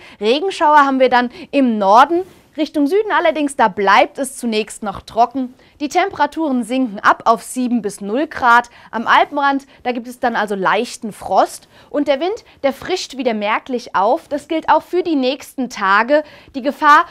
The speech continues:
von Sturmböen, also von steifen Windböen bis hin zu starken Sturmböen, die ist besonders in exponierten Lagen, in hohen Lagen oder auch an der Küste in den nächsten Tagen wieder sehr hoch.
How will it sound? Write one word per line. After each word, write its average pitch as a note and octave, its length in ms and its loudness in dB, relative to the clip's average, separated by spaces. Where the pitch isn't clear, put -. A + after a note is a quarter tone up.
von C4 200 0
Sturmböen, E4+ 840 -2
also A3+ 220 0
von A3 180 -6
steifen B3 640 -2
Windböen C#4+ 540 -2
bis D4 160 -6
hin D4+ 120 -2
zu C4 120 -8
starken A3 420 0
Sturmböen, A#3 640 -2
die D4 60 -2
ist D#4+ 120 -4
besonders D4 420 0
in C#4 160 -4
exponierten B3 640 -4
Lagen, G#3 340 0
in B3 200 -4
hohen C#4 340 0
Lagen A#3 400 2
oder C#4 320 4
auch A#3+ 160 -4
an B3+ 180 0
der A#3 120 -2
Küste A3+ 440 -4
in D4 160 0
den C4 140 2
nächsten A3+ 360 -6
Tagen G#3 460 0
wieder A#3 240 0
sehr B3 260 0
hoch. F3 360 -10